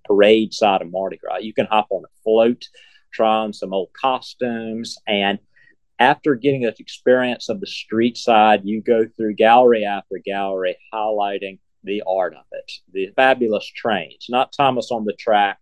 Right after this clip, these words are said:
but the garments that follow a monarch, and they're locally designed and made.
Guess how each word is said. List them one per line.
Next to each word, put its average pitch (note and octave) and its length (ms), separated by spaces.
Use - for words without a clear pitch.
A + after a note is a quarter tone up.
but G#2 160
the G2 180
garments C3 560
that A2+ 200
follow A2 380
a F2+ 60
monarch, G#2+ 640
and B2 140
they're G3 120
locally D3+ 440
designed A#2 560
and C#3 160
made. B2 400